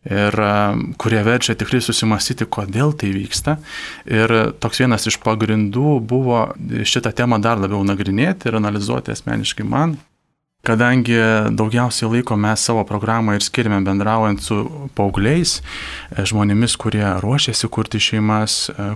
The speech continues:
kurie aktyviai galvoja apie draugystės, todėl norisi suprasti tuos santykius, tuos procesus, kad galėtumėm jauniems žmonėms patarti ir kažkaip juos įvesdinti į tą laikotarpį, kad jis būtų kuo, e, sėkmingesnis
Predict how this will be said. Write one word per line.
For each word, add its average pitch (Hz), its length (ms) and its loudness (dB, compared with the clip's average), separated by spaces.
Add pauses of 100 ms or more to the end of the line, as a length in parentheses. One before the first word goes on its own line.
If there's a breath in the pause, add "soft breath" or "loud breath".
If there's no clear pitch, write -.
kurie 101 240 -2
aktyviai 101 1040 -2
galvoja 101 460 0
apie 98 120 -4
draugystės, 101 720 -4 (360)
todėl 104 320 0
norisi 120 480 2 (320)
suprasti - 640 -2
tuos - 280 -2
santykius, 127 520 0
tuos 107 160 -4
procesus, - 480 -4
kad 104 160 -2
galėtumėm 101 680 -2 (340 loud breath)
jauniems 98 380 0
žmonėms 101 340 0
patarti 107 640 -2 (560 loud breath)
ir - 160 -4
kažkaip - 400 -2
juos - 240 -4
įvesdinti 107 800 0
į 98 80 -8
tą 110 160 2
laikotarpį, 113 640 0
kad 107 200 -2
jis 101 120 -4
būtų 113 320 -4
kuo, 131 240 2 (160)
e, - 320 -6
sėkmingesnis 110 960 0